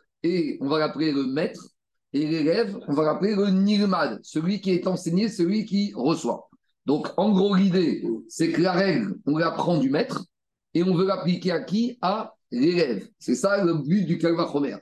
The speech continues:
J'ai une situation avec un maître, et ce maître, il a certaines dînes. Alors, je veux apprendre du maître, que de la même manière, chez l'élève, il y aura la même dîne, il y aura la même règle.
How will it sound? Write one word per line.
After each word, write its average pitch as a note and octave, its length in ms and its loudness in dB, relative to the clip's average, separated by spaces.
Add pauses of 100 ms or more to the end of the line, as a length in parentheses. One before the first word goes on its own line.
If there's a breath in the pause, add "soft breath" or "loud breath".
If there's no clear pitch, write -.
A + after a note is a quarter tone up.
(140)
J'ai C#3 140 0
une E3+ 120 0
situation D3+ 460 -2
avec C#3+ 180 -4
un C#3 80 0
maître, - 380 -2 (380 loud breath)
et C#3+ 140 6
ce - 180 0
maître, F#3 320 2
il E3+ 100 4
a F#3+ 80 4
certaines G3 500 2
dînes. D#3 460 2 (580 soft breath)
Alors, C#3 260 2
je B2+ 120 0
veux F#3+ 100 4
apprendre F3 440 0
du B2 240 -2
maître, - 360 -4 (380)
que C3 60 0
de C3+ 100 2
la D3+ 80 2
même F3+ 100 2
manière, F#3+ 380 4
chez D3+ 180 -2
l'élève, F3+ 540 0 (320)
il - 80 0
y F3 40 4
aura G3 300 0
la G3 160 2
même A3 380 0
dîne, D3+ 320 -2
il A2 80 -2
y A2+ 60 -2
aura D#3+ 180 2
la F3+ 80 2
même F#3+ 160 0
règle. - 220 -4